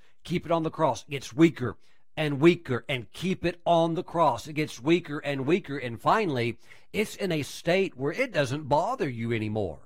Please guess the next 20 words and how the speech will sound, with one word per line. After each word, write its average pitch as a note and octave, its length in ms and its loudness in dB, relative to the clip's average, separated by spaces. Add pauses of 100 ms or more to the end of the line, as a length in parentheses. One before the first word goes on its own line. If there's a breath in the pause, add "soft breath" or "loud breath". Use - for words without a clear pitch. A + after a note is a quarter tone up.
(140)
Hallelujah. B2+ 640 -4
By A#2 320 0
the A#2+ 100 -2
way, C3+ 360 -2 (540 loud breath)
this C#3 320 2
is D3 280 0
something F#3+ 480 2
that A2+ 160 -4
we B2 220 -2
have C3 200 0
to C#3 80 -10
stay D#3+ 320 -2
on E3+ 180 0
top - 320 0
of B2 380 4 (400 soft breath)
until C#3+ 840 2
we're C3 260 4
off F3 440 8
this D#3 260 0
planet C3 600 -2